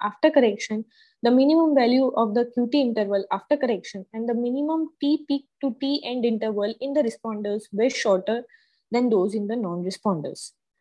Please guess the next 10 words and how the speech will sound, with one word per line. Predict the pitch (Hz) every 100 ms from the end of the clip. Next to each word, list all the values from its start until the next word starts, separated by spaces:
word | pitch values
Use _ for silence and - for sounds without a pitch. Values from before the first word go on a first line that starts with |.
| _ _ -
The | 254
above | 269 277 381
indicators | 330 277 262 269 269 285
were | 247 262
screened | 262 240 247 269 214
based | 220 254 262
on | 269
the | 269
clinical | 254 233 233 262
significance | 254 196 214 220 214 233